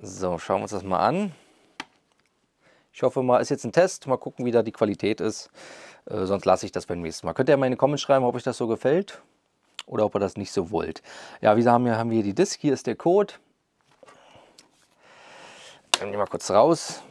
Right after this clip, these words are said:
Hintergrund ist genau das gleiche. Ich blende die nochmal kurz hier ein, falls ihr den Code nicht genau sehen könnt. Ich weiß nicht, ob das jetzt hier besser zu sehen ist. Ja,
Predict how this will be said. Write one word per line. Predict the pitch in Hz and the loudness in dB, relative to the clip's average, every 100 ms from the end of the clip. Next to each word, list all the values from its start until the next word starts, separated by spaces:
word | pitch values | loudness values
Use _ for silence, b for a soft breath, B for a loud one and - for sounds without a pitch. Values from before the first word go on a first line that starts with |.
| - | -16
Hintergrund | 110 120 120 117 104 | -10 0 2 2 -2
ist | - | -4
genau | 101 92 | 2 4
das | 87 | 4
gleiche. | - 95 127 127 | 4 4 4 0
Ich | 101 | -4
blende | 110 120 143 | 2 2 2
die | 135 | -2
nochmal | 131 120 | -2 -2
kurz | - - | -4 -8
hier | - 160 147 | -2 -2 0
ein, | 151 156 143 | -2 -4 -6
falls | 113 107 - | -6 -6 -6
ihr | |
den | 101 95 | -8 -10
Code | - 117 117 | -6 -6 -6
nicht | 107 - - _ - | -12 -14 -20 _ -18
genau | 98 95 92 | -14 -12 -12
sehen | 90 98 110 - | -6 -6 -6 -6
könnt. | 117 113 110 - _ _ _ _ _ _ _ _ _ 156 | -4 -4 -8 -18 _ _ _ _ _ _ _ _ _ -20
Ich | - | -20
weiß | - 110 | -20 -18
nicht, | 107 | -18
ob | 101 | -18
das | - - | -20 -20
jetzt | _ | _
hier | - 113 104 | -18 -14 -14
besser | 104 104 - | -14 -14 -16
zu | - 98 | -16 -10
sehen | 101 101 101 | -6 -6 -6
ist. | 98 - - _ _ _ _ _ _ _ _ _ _ _ _ _ _ _ _ _ _ _ b b b b | -10 -12 -20 _ _ _ _ _ _ _ _ _ _ _ _ _ _ _ _ _ _ _ b b b b
Ja, | 101 110 | 2 2